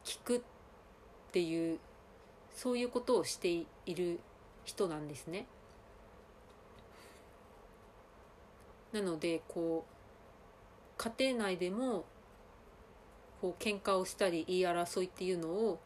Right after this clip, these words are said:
したことがないし、外でもそういうことをしたことがないようでした。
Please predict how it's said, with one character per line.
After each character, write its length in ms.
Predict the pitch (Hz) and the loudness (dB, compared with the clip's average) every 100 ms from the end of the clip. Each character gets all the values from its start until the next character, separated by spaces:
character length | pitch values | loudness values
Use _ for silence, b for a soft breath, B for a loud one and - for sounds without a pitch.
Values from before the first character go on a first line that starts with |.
| - - - - - | -16 -20 -20 -18 -10
し 80 | |
た 160 | - 190 | 0 0
こ 100 | 190 | 0
と 140 | 190 | 0
が 180 | 170 156 | 0 0
な 200 | 160 175 | -2 -2
い 60 | 175 | -2
し、 380 | - - 240 196 | -4 -2 -2 -2
外 320 | - 320 294 | 0 2 4
で 140 | 226 | 4
も 200 | 208 254 | 2 0
そ 200 | 226 226 | 0 2
う 60 | 220 | 2
い 40 | |
う 60 | 220 | 2
こ 140 | 226 | 0
と 160 | 220 196 | 2 2
を 120 | 147 - B B B - | 2 -4 B B B -14
し 100 | - | -10
た 160 | - 202 | 0 0
こ 120 | 202 | 2
と 160 | 202 190 | 2 2
が 220 | 160 147 - - - - - - - 190 | 0 -4 -8 -20 -20 -20 -20 -20 -12 -2
な 160 | 233 | 0
い 140 | 185 151 | 2 -2
よ 140 | 170 160 | -2 -2
う 40 | |
で 120 | 156 | -2
し 120 | 147 | -6
た。 180 | - 147 | -6 -10